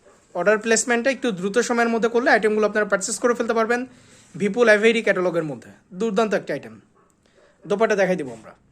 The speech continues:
এখন just হলো আমরা ড্রেস, দোপাট্টা দেখাই দিচ্ছি, কারণ ফার্স্টের দিকে আমরা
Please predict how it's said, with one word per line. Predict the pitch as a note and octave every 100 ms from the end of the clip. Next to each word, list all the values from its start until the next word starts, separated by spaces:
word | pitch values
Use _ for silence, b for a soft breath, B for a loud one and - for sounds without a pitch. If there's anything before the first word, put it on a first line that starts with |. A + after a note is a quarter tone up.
| -
এখন | F#3+ A#3+
just | A#3 A#3 -
হলো | B3+
আমরা | B3+ B3
ড্রেস, | F#3 A3+ B3+ G3
দোপাট্টা | G3+ G#3+ G3+
দেখাই | F#3+ A3
দিচ্ছি, | G3+ D4
কারণ | C#4 G#3 G#3 G#3
ফার্স্টের | G3+ F#3+ F#3+ G#3+
দিকে | A#3
আমরা | A3 A#3+